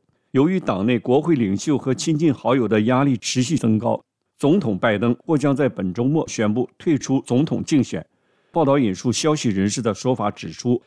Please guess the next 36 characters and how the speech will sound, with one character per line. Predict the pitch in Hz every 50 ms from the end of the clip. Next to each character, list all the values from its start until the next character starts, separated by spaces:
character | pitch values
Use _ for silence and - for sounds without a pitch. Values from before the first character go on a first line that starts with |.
| _ _ _ _
拜 | - 165 151
登 | 131 147 139
面 | 147 165 156 120
临 | 104 104 107
着 | 107 120 117
巨 | - - - 170 123
大 | 110 98
的 | 87 87 87
压 | 90 101 101 107
力， | 107 120 107 - _ _ _ _ _
他 | - 175 180
的 | 170 165
年 | 151 139 120 127 143
龄 | 139 131 143
和 | 139 - 147
敏 | 143 139 113 98
锐 | 95 104 113 110
度 | 104 175 156 117 - -
受 | - - 147
到 | 123 123
质 | 110 - - 170 131 104
疑。 | 87 87 95 104 - _ _ _ _ _ _ _
民 | - 135 151 175
调 | 180 202 175 139
也 | 120 135 160
显 | 165 - 117 98 98
示 | 95 - 135 127 - _
他 | - - 156 160
可 | - - 117
能 | 110 107 104
无 | 104 147 180
法 | 143 - 104 85
赢 | 85 95 110 123 127
得 | 120 131
大 | 123 143 123
选。 | 104 - - 90 71